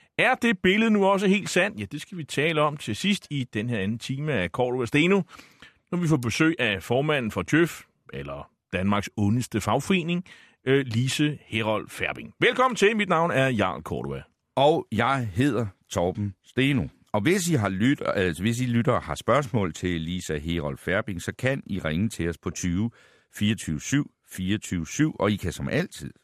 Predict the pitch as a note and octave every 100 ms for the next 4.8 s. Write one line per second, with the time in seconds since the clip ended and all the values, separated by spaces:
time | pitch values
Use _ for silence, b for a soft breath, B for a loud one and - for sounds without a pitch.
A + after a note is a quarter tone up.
0 | _ - D2 D#2+ A2+ - - D#2 C#2+ G2+
1 | D#3+ C3+ G#2+ F#2 F2 G2 D2 C3+ F3 B
2 | B B - C3 C#3+ D3+ G2+ G#2+ A#2+ -
3 | - G2+ F#2+ D2+ D2 - G2+ A2+ - F#2+
4 | - F2 - F#2+ F2+ F2 D2+ C2+